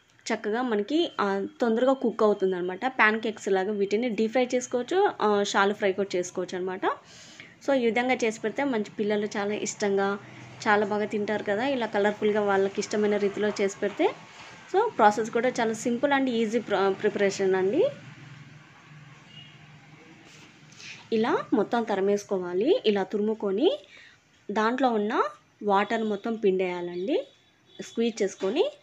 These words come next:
మొత్తము పక్కన పెట్టేసుకోవాలి. ఆ తర్వాత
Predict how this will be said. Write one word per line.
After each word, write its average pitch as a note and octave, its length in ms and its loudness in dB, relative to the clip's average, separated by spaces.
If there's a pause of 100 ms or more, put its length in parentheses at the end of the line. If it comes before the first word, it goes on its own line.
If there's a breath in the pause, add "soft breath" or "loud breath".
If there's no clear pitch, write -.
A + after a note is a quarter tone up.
(280 soft breath)
మొత్తము G#3+ 380 0 (680)
పక్కన A3 220 0
పెట్టేసుకోవాలి. F#3 960 -4
ఆ G#3 100 -2
తర్వాత F#3+ 420 -6